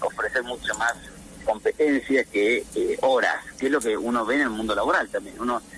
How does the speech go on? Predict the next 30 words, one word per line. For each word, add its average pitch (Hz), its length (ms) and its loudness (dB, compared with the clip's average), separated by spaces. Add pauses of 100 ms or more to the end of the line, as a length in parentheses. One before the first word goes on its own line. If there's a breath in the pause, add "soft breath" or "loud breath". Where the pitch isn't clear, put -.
(100)
las 90 120 -4
empresas 120 420 -2
toman 127 360 2
mucho 107 340 -8
más 110 160 -2
por, 98 220 -4
por - 200 -4
competencias 120 640 -2
y - 40 -2
por 98 200 -4
saberes 123 500 0
y - 60 -18
por - 180 -6
experiencias, 120 800 0 (400)
y - 60 -10
por - 160 -2
cuántas 117 380 0
horas 120 240 2
uno 107 180 -2
trabajó 98 360 0
en 113 60 0
otro 101 180 -4
lugar 117 320 2
o - 40 -2
cuántas 107 340 -2
horas 110 200 2
uno 101 100 -2
estudió, 107 380 2
digamos, 98 360 -6
¿no? - 120 -4